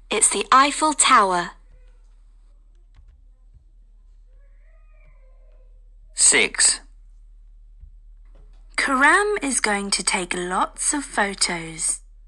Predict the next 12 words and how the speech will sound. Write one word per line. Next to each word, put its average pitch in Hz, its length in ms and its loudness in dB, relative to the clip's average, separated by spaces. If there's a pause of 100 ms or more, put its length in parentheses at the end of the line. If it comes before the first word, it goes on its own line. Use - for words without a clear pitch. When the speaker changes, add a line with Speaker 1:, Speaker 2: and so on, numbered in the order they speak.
(520)
Speaker 1:
He 214 180 -6
hopes 233 420 0
they 180 240 -4
are 170 100 -4 (180)
good. 226 400 -10 (1080)
He 302 280 -4
wants 277 380 0
to 320 120 0
win 185 440 -8 (260)
the 196 100 -2
school 233 540 2
challenge. 165 960 -4